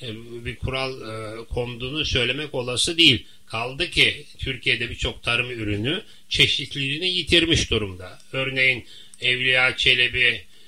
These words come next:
e, Bursa'da yirmi iki cins armut sayar. Bugün Bursa'da iki cins armut olduğunu, e, söyleyebiliriz. Aynı şekilde üzüm türlerinde de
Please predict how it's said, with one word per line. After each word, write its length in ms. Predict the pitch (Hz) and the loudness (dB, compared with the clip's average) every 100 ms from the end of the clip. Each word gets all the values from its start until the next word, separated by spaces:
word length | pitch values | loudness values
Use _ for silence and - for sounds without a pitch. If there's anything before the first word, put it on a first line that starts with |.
| - - | -18 -6
e, 340 | 117 113 110 113 | -2 0 -2 -4
Bursa'da 720 | 135 117 127 120 123 123 135 - - 135 | -4 -2 -2 0 0 -2 -6 -16 -6 2
yirmi 320 | 131 127 131 | 2 4 0
iki 260 | - 131 | 0 -2
cins 260 | 113 113 - | 0 0 0
armut 360 | 117 117 123 110 | 0 -2 -4 -4
sayar. 500 | - 98 113 170 - - - - - - | -2 0 0 -2 -8 -18 -20 -20 -20 -8
Bugün 240 | 131 131 | -6 -4
Bursa'da 500 | 135 127 117 107 143 | -4 -4 -4 -2 -2
iki 340 | 147 139 139 117 | 0 0 0 -2
cins 220 | 127 117 | -2 -2
armut 380 | 117 117 117 117 | -2 -4 -8 -8
olduğunu, 680 | 107 107 107 110 127 170 - - - - - | -8 -8 -8 -6 -6 -8 -10 -20 -20 -18 -10
e, 260 | 110 117 113 | -6 -6 -2
söyleyebiliriz. 1160 | 127 120 120 117 110 107 101 113 165 - - - | 0 2 2 2 0 -2 -2 -2 -2 -2 -4 -2
Aynı 220 | 127 120 | -2 0
şekilde 380 | - 107 95 117 | -2 -2 -4 -8
üzüm 320 | 120 110 123 | -6 -6 -6
türlerinde 640 | - 113 110 107 107 98 | -4 -2 -2 -4 -8 -6
de 220 | 117 160 | -2 -2